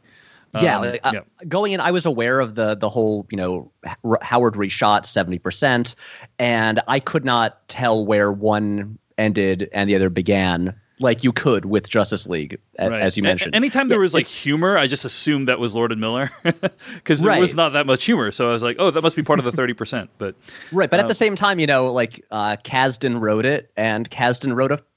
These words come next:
Speaker 1: pretty funny script for Empire Strikes Back with a lot of funny Han Solo stuff.
Speaker 2: Exactly,
Speaker 1: So
Speaker 2: yeah. You c-, you can never really tell. You can never know. So
Speaker 1: Right. And so, but yeah, so as, as, you know, the movie got closer and closer, and al-,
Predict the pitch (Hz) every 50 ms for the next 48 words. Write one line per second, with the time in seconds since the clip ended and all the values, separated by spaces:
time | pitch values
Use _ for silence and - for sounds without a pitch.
0 | _ _ _ _ - - 151 147 160 156 - 160 147 151 143 - - 170 - -
1 | - - - 151 156 165 156 160 156 - 160 156 151 - - 156 180 185 127 -
2 | - 117 120 120 120 123 131 - - - 123 123 127 123 123 123 123 123 120 143
3 | 143 160 135 104 95 - - 113 95 90 123 131 135 135 123 117 113 117 113 107
4 | 107 107 123 131 - 196 196 190 - - 214 196 190 185 165 165 156 147 131 117
5 | 110 - - 104 87 - - - 107 - 139 131 123 113 104 101 92 92 - -
6 | - _ _ - - - - - - _ _ - 156 185 214 185 123 101 - -
7 | - - - - - - - 160 165 - - 180 165 160 156 156 156 226 226 226
8 | 165 120 - - 170 160 131 101 - - - 160 180 196 185 - 185 202 180 180
9 | 156 - 139 139 - - 143 135 123 120 131 139 143 156 147 156 127 - - 139
10 | 123 - - - - 127 123 120 - - 113 107 101 - 101 101 98 - 131 123
11 | 110 139 156 -